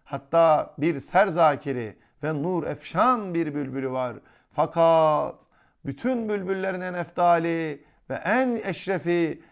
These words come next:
ve en münevveri ve en bahiri ve en azimi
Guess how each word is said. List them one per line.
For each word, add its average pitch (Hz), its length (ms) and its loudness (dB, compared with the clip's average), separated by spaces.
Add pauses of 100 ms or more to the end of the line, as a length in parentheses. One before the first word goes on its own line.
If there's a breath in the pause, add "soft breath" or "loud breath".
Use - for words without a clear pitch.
(140 loud breath)
ve 131 40 -4
en 185 220 4
münevveri 208 960 -2 (180 soft breath)
ve 127 60 -6
en 175 260 -2
bahiri 170 800 2 (180 loud breath)
ve 139 60 -2
en 175 180 -2
azimi 180 760 -4